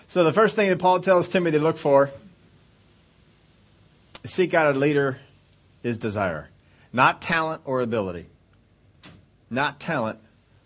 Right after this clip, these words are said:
or ability. That's kinda like if you were going to pick players for your N B A basketball team. You wouldn't go after the people that are seven foot. You wouldn't go after the people that had all the dribbling ability. You wouldn't go after the people that had all the shooting ability. You go after people who want to play.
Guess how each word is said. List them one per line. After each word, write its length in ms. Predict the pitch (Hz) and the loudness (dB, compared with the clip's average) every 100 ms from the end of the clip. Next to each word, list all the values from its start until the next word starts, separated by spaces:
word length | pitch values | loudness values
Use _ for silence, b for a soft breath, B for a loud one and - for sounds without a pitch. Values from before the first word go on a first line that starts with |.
| - | -10
or 180 | 113 110 | -8 -6
ability. 460 | 98 98 87 80 _ _ _ b b b | -6 -8 -10 -14 _ _ _ b b b
That's 160 | 139 | -6
kinda 220 | - 220 196 | 0 0 2
like 180 | 170 | 0
if 140 | 147 127 | -2 -2
you 80 | 196 | 0
were 80 | |
going 240 | 180 175 160 | 2 0 0
to 120 | 139 | -6
pick 440 | - 202 208 - - _ _ b b b | -4 -2 -2 -4 -20 _ _ b b b
players 600 | - 185 160 143 139 - - b b | 0 2 4 2 0 -8 -18 b b
for 200 | - 147 | 0 2
your 140 | 143 | 2
N 240 | 170 175 | 0 -2
B 140 | 175 170 | 4 4
A 140 | 160 | 4
basketball 580 | 139 151 - 143 120 107 | 2 0 -2 -4 -2 -2
team. 320 | - 113 80 - _ _ _ _ _ b b b b | -2 -8 -8 -18 _ _ _ _ _ b b b b
You 140 | 123 143 | -4 0
wouldn't 320 | 160 202 175 | 0 0 0
go 200 | 165 165 | 2 6
after 280 | 160 160 160 | 4 4 -4
the 80 | 143 | -4
people 320 | 165 170 151 | -2 -2 0
that 100 | 139 | 0
are 80 | 123 | 0
seven 320 | 170 160 147 | -2 -2 -4
foot. 300 | - 170 165 | -2 -2 -2
You 80 | 131 | -4
wouldn't 160 | 143 | -4
go 140 | 135 143 | -2 0
after 200 | 143 127 | 0 -4
the 100 | 117 | -8
people 300 | 156 151 131 | -8 -6 -4
that 120 | 123 | 0
had 180 | 131 131 | 2 2
all 140 | 131 | 0
the 80 | 127 | 0
dribbling 340 | 139 151 147 | -4 -2 -4
ability. 340 | 135 147 151 143 | -2 -2 0 -2
You 100 | 123 | -4
wouldn't 260 | 131 127 | -2 -2
go 80 | 127 | 0
after 180 | 127 131 | -2 -4
the 60 | |
people 240 | 120 143 127 | -6 -4 -2
that 60 | |
had 80 | 120 | 0
all 100 | 127 | 0
the 100 | 120 | 0
shooting 320 | 110 151 143 | -6 -6 -6
ability. 320 | 139 143 143 131 | -4 -2 -2 -4
You 80 | |
go 160 | 117 156 | -4 -4
after 180 | 151 143 | -4 -8
people 300 | 151 143 143 | -8 -8 -8
who 120 | 123 | -8
want 420 | 120 131 147 143 | -4 -2 -4 -6
to 100 | - | -14
play. 440 | 139 143 131 92 | -8 -2 -2 -2